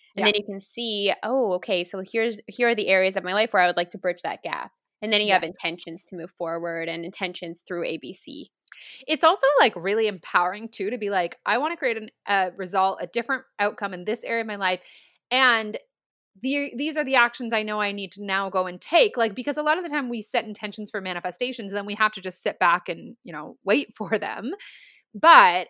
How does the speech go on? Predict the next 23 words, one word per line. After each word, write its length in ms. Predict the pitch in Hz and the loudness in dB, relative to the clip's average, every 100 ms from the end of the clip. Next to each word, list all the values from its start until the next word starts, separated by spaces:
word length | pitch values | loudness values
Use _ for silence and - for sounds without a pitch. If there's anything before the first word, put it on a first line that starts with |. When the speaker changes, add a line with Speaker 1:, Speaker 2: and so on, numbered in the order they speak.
| _ | _
Speaker 2:
for 160 | - 247 | 0 0
me 260 | 262 403 | 0 -2
now, 220 | 302 220 | 4 4
it's 160 | 214 214 | 4 2
like, 240 | 220 185 - | 2 2 0
"This 160 | 220 | -2
is 100 | 302 | -2
what 100 | 330 | 0
I 60 | 330 | 0
want. 240 | 254 208 | 2 0
I'm 100 | 196 | 0
gonna 160 | 196 185 | -4 -4
visualize 560 | 175 208 220 214 202 208 | -2 -2 2 4 4 2
it. 80 | |
I'm 80 | 185 | -4
gonna 200 | 180 175 | -6 -6
apply, 640 | 165 _ 202 190 190 190 185 | -6 _ 4 6 4 2 -2
you 120 | 185 | -6
know, 180 | 170 175 | -8 -4
our 200 | 175 175 | -4 -4
imagination 800 | 175 165 170 180 175 190 180 180 | -10 -12 -12 -12 -10 -10 -12 -4
<laughs> 40 | |
process. 680 | - 185 190 208 190 285 | 6 6 6 0 2 2